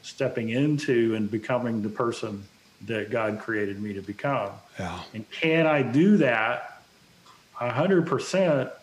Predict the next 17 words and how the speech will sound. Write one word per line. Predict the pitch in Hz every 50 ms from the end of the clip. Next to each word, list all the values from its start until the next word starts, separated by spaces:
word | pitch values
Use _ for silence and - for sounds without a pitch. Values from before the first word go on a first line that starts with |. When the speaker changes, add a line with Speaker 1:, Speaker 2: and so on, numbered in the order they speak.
| - _ _ - - _ _ _ _ _ _ _ _ _ _ _ _ _ _ - - - - -
Speaker 1:
if | 135 135 135 -
I'm | 135 120 123 123
not | 139 143 143 127 - -
present | - - 170 175 175 143 135 135 127 127 123
with | 123 120 107 104
those | 113 143 143 147 147 147 139 135 135 - - _ _ _ -
people | - 180 185 180 - 135 123
that | 113 117 107
God | 110 135 131 131 123 127
puts | - 160 143 - -
in | 127 127 120 113
front | - - 147 139 139
of | 123
me | 123 113
right | 107 117 123 127 120 -
then? | - 120 110 104 98 104 101 - - - - -
Speaker 2:
Yep. | 90 87 82